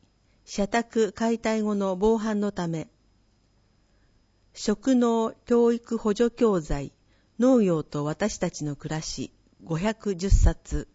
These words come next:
教師用、職能教育補助教材、農業と私たちの暮らし、二十八冊。寄付者、相模農業協同組合、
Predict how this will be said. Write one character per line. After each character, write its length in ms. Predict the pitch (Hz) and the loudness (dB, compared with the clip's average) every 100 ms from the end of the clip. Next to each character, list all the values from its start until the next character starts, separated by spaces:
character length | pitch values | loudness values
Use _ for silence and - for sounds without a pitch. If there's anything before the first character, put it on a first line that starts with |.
| _ _ _ _ _ _ _ _ _ _ - | _ _ _ _ _ _ _ _ _ _ -2
教 220 | 262 247 | 2 2
師 260 | 247 - 220 | 0 -2 0
用、 380 | 214 202 202 - _ _ _ _ | 0 -2 -6 -10 _ _ _ _
職 380 | - 202 - 233 | -6 -6 -2 -2
能 420 | 220 214 202 - _ | 0 0 -2 -6 _
教 200 | - 226 | 0 2
育 400 | 220 214 208 196 - | 2 -2 -4 -4 -4
補 160 | 190 | -4
助 140 | 190 240 | -2 0
教 280 | - 214 | 0 0
材、 320 | 160 147 139 - _ _ _ _ | 0 -4 -6 -12 _ _ _ _
農 220 | 226 254 214 | 2 4 4
業 180 | 175 | 0
と 320 | 156 - 143 - | -2 -6 -6 -6
私 300 | 170 220 - | -6 -4 -2
た 120 | 190 | -4
ち 140 | - | -2
の 100 | 151 | -6
暮 220 | 143 - 165 | -6 -6 -6
ら 80 | |
し、 320 | 170 - 151 - _ _ _ _ | -6 -8 -10 -12 _ _ _ _
二 160 | 226 220 | -2 -2
十 240 | 170 156 | 0 -4
八 180 | 147 139 | -4 -10
冊。 600 | - - 156 - - 139 _ _ _ _ _ _ _ _ _ _ _ | -12 -10 -10 -10 -14 -16 _ _ _ _ _ _ _ _ _ _ _
寄 140 | 208 | -4
付 140 | 196 226 | -2 -2
者、 260 | - - - _ _ _ _ _ - | -2 -4 -6 _ _ _ _ _ -8
相 320 | - 202 247 | 0 2 4
模 160 | 247 | 2
農 220 | 233 240 233 | 2 2 2
業 220 | 233 226 | 2 0
協 280 | 233 220 220 | 0 0 2
同 200 | 202 202 | 0 -2
組 380 | 202 190 156 | -2 -2 -2
合、 120 | 143 | -4